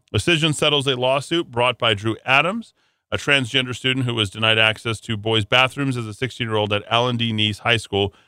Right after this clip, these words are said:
in Ponte Vedra Beach. The U S eleventh District Court of Appeals found on December thirtieth of twenty twenty-two that the school's policy, which identifies a student's sex based on that assigned at birth,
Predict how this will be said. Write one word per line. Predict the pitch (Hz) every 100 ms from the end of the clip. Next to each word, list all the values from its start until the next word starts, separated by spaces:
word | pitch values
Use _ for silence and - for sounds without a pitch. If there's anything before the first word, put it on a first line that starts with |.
| _ -
in |
Ponte | 101 123 117
Vedra | 113 107 101
Beach. | 147 165 - - _ _ _ _ - - _ -
The |
U | 123
S | 120
eleventh | 120 123 120 -
District | 127 - 110 104
Court | - 117
of | 104
Appeals | - 123 127
found | - 120 120 123 - _ _ _
on | 107
December | - 131 127
thirtieth | 113 127 127 123 120
of | 110
twenty | - 120
twenty-two | 113 117 110 - 131
that | 120 101
the | 98
school's | - 117
policy, | - 127 131 160
which | 143 110
identifies | 110 110 107 110 104
a | 98
student's | 98 92
sex | 113 113 -
based | 98 95 98
on | 90
that | 90
assigned | 85 110 90
at | 80 -
birth, | 196 226